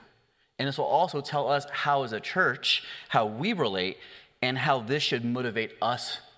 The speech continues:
to live. Okay, so what I wanna do first is talk about the identity of these two characters. We have the a faithful priest, and we have,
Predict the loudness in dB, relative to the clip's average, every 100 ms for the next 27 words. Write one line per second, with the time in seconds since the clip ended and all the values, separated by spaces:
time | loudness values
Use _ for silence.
0 | -14 -8 -4 -4 -6 -10 -16 -16 -20 _
1 | _ _ _ _ _ _ _ _ -2 0
2 | 0 -4 -12 -10 0 2 2 -2 -8 -8
3 | -2 2 4 2 2 0 0 -2 -4 -4
4 | -6 0 2 2 -2 -4 -6 -10 -16 -10
5 | -6 -4 2 4 4 4 2 2 2 0
6 | -2 -2 -2 -2 -2 -4 -4 -4 -4 -2
7 | -4 -4 -6 -4 -4 -4 -2 0 0 -2
8 | -6 -6 -4 -4 -4 -8 -14 -10 -4 2
9 | 2 2 -2 -2 -2 -4 -8 -20 -20 _
10 | _ -2 2 2 0 0 -2 0 -2 0
11 | -2 -2 -4 -8 -12 -18 -20 -8 -2 0
12 | 0 4 6 6 2 -6